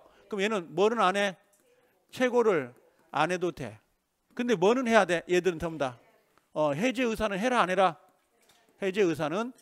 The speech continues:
하여야 합니다. 이해되죠? 자, 그 다음에 최고 배제 특약약 보이죠? 어, "우리 최고 하지 말자." 어?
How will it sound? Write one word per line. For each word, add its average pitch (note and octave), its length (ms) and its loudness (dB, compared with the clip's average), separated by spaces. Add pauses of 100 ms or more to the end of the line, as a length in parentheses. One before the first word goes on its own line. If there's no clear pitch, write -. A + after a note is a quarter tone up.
(140)
하여야 C#3 420 -6
합니다. A#2+ 400 -16 (1500)
이해되죠? A3+ 460 2 (2250)
자, A#2+ 400 -8
그 F#3 100 -4
다음에 F#3+ 420 0 (300)
최고 D4+ 360 2
배제 F3+ 360 0
특약약 A3 400 -2
보이죠? G3 420 0 (600)
어, D#3 100 -6
"우리 E3 160 -4
최고 B3 240 -2
하지 B3+ 180 0
말자." E3+ 400 2 (1120)
어? B3 140 -2